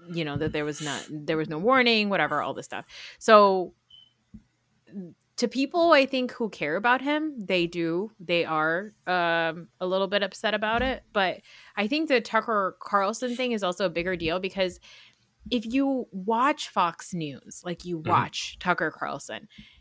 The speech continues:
Speaker 1: if I'm watching the news,
Speaker 2: Yeah.
Speaker 1: uh, like, if I'm watching liberal news, I throw on C N N,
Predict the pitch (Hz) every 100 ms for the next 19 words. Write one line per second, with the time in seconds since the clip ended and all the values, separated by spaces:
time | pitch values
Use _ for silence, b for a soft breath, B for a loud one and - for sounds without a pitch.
0 | - 233 214 220 262 330 269 185 175 170
1 | - 214 196 196 202 208 _ _ _ -
2 | - 175 170 165 160 185 240 - - _
3 | _ _ _ - 120 185 - 196 190 240
4 | 269 196 175 190 202 185 156 160 160 165
5 | 160 151 151 151 - 180 185 190 175 170
6 | 170 175 - 170 156 135 139 185